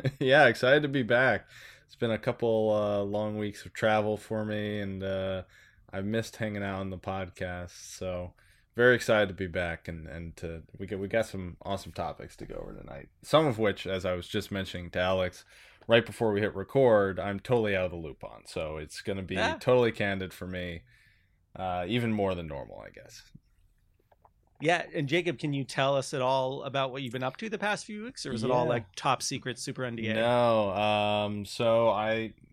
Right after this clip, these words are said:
Speaker 1: it was a lot of conferences. Um, so about three weeks, um, we had, the, the company, um, I work for had a full, like, on-site, so all,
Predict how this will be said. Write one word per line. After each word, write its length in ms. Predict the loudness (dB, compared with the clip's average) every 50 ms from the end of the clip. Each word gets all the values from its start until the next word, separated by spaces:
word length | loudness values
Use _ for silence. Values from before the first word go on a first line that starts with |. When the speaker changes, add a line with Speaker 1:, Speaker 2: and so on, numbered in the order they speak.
| _
Speaker 1:
it 80 | -12 -10
was 160 | -10 -10 -10
a 20 | -6
lot 180 | -6 -4 -4
of 80 | -6 -6
conferences. 920 | -4 -2 -2 -2 -4 -6 -8 -8 -8 -8 -8 -8 -6 -8 -8 -10 -14 -16 -14 -10
Um, 600 | -8 -6 -6 -6 -6 -6 -6 -6 -6 -8 -10 -10 -14 _ _ _ -20 _ _ _ _ _ _ _ _ _ _ _ _
so 540 | _ 0 4 6 6 6 6 4 0 -2 -6
about 340 | -6 0 2 2 2 2 0
three 200 | -4 -2 0 0
weeks, 640 | 0 2 0 0 -2 -4 -8 -8 -8 -8 -10 -12 -16 -18 -20 _ -10 -6
um, 800 | -2 0 0 2 2 2 2 2 0 0 -2 -2 -4 -6 -8 -12 _ _ _ _ _ _ _ _ _ _ _ -20 -20 _ _ -18
we 200 | -12 -8 -6 -4
had, 400 | -2 0 0 0 -2 -4 -10 -6
the, 140 | -4 -4 -4
the 180 | -2 -4 -6 -6
company, 880 | -4 -4 -4 -4 -2 -4 -4 -4 -2 -2 -2 -2 -2 -2 -2 -2 -2 -2
um, 640 | -2 -2 -2 -2 -2 -2 -2 -4 -6 -8 -10 -12 -14 _ _ -14
I 80 | -10 -6
work 240 | -4 -4 -4 -4 -6
for 320 | -6 -2 0 0 0 0
had 240 | 0 -2 -4 -2 -4
a 160 | -4 -6 -6
full, 320 | -8 -6 -4 -4 -2 -2
like, 200 | -2 -2 -4 -4 -4
on-site, 560 | -2 -2 -2 -2 -4 -4 -2 -2 -2 -2 -4
so 320 | -6 -6 -4 -4 -4 -4
all, 300 | -2 -2 -2 -2 -4 _